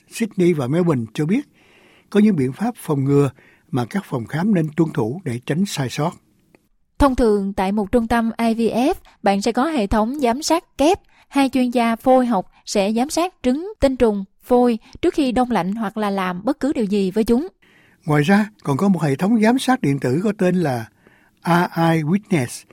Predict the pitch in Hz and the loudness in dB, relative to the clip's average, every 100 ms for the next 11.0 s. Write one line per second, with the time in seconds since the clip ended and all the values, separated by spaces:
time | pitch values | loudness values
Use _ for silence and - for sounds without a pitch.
0 | _ _ _ _ _ _ - 143 220 220 | _ _ _ _ _ _ -4 2 2 2
1 | 147 127 226 - 139 143 135 147 214 226 | 0 0 -4 0 -2 0 -2 -2 -2 -2
2 | 247 196 131 131 139 139 113 - _ - | -4 -2 -4 -4 -4 -6 -6 -8 _ -2
3 | 170 170 123 101 - 208 214 131 113 _ | -2 0 -4 -4 0 2 4 0 -4 _
4 | 156 151 135 143 202 262 _ _ _ - | -4 -2 0 2 2 0 _ _ _ 0
5 | 147 127 117 131 185 143 170 139 170 175 | 2 2 0 0 2 2 2 0 2 0
6 | 165 170 160 208 240 - _ - 175 180 | 0 -2 -4 -2 -4 -6 _ 0 2 4
7 | 175 143 117 151 185 165 175 165 - - | 2 2 2 2 2 2 0 -2 -12 0
8 | 175 151 160 165 131 131 151 104 175 - | 2 4 2 0 0 -2 -2 -6 -10 -14
9 | _ _ _ _ _ - 165 175 127 233 | _ _ _ _ _ -2 2 4 2 -2
10 | 175 127 117 165 233 - 196 175 151 | -2 -4 -2 2 2 2 2 4 2